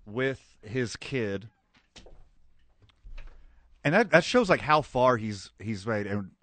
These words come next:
Fred Slow joins us after walking out our friend Albert.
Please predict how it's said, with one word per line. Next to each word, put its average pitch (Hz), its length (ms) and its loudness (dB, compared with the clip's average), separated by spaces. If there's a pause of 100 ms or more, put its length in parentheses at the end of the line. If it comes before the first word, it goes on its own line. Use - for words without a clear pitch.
(100)
Fred 120 280 -2
Slow 110 240 0
joins 98 320 -4
us 123 120 -10
after 92 420 -6 (200)
walking 101 380 -6
out 95 160 -4
our 87 80 -8
friend 92 240 -8
Albert. 110 320 -4